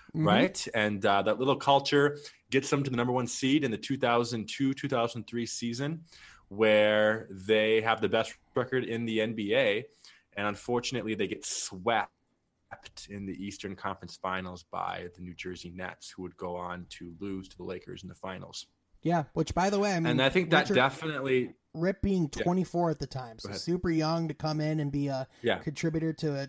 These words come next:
Speaker 1: to a, to a team that was looking to contend. Um, you know,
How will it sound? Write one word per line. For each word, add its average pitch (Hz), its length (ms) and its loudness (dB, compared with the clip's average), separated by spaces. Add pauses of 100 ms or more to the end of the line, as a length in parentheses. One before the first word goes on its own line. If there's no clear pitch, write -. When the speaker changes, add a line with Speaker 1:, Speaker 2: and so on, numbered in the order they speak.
(100)
Speaker 1:
to 151 200 -2
a, 135 100 -6 (240)
to 151 140 -2
a 135 40 -4
team 165 340 -2
that 160 120 -2
was 139 120 -6
looking 151 240 -4
to 147 60 -4
contend. 147 600 -6 (140)
Um, 135 380 -6
you 139 80 -8
know, 143 220 -6